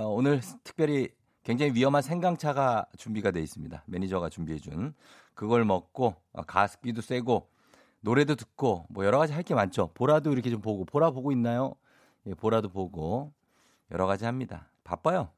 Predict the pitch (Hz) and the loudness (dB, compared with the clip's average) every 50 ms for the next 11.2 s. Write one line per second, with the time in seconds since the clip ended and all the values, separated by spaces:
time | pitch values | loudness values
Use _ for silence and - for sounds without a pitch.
0 | _ - 95 98 90 85 82 85 - _ _ _ _ _ _ - _ _ _ _ | _ -12 -10 -8 -8 -8 -8 -12 -14 _ _ _ _ _ _ -20 _ _ _ _
1 | _ _ _ _ _ _ 113 123 147 160 170 180 185 160 117 82 80 - _ _ | _ _ _ _ _ _ 0 2 4 4 4 4 4 2 2 0 -6 -12 _ _
2 | _ _ _ _ _ _ _ _ _ - - _ _ - - 107 107 113 113 110 | _ _ _ _ _ _ _ _ _ -20 -20 _ _ -6 -4 -2 0 4 4 4
3 | 104 104 107 107 107 104 98 - - - - 180 175 165 151 147 156 143 101 82 | 4 4 2 -2 -2 -4 -6 -10 -14 -10 -6 -2 0 0 2 2 2 2 0 0
4 | 67 - _ _ _ _ _ _ _ _ _ _ _ _ _ _ _ _ _ - | -4 -10 _ _ _ _ _ _ _ _ _ _ _ _ _ _ _ _ _ -6
5 | 101 117 120 151 165 170 170 165 160 147 139 131 - _ _ _ - - 117 113 | -4 -4 0 0 0 2 2 2 0 0 -2 -4 -6 _ _ _ -8 -8 -8 -8
6 | - _ - 202 202 202 - - 175 165 160 160 139 110 107 117 123 110 90 107 | -8 _ 0 2 2 4 4 4 4 4 6 6 6 4 6 4 2 2 2 0
7 | 98 98 98 87 78 95 - - 117 110 110 95 92 82 78 76 - - - - | 2 2 0 0 -2 -6 -4 -4 -4 -4 -2 -2 -2 -2 -4 -4 -6 -10 -10 -8
8 | 101 95 - _ - 185 185 165 - - 156 147 139 117 113 110 101 104 101 92 | -10 -10 -10 _ 0 0 0 2 4 4 4 6 6 4 4 2 2 2 0 0
9 | 87 - - 127 120 101 85 80 78 76 - - 98 95 - _ 131 120 117 - | -2 -2 -4 -2 -2 -2 -2 -4 -8 -8 -6 -6 -6 -6 -4 _ -2 -2 0 0
10 | 117 110 104 110 117 113 98 85 82 85 98 107 101 98 92 92 95 107 120 107 | 0 0 0 2 0 0 0 -2 -4 -4 -2 -2 0 0 0 0 0 0 0 -2
11 | 85 78 87 | -4 -6 -10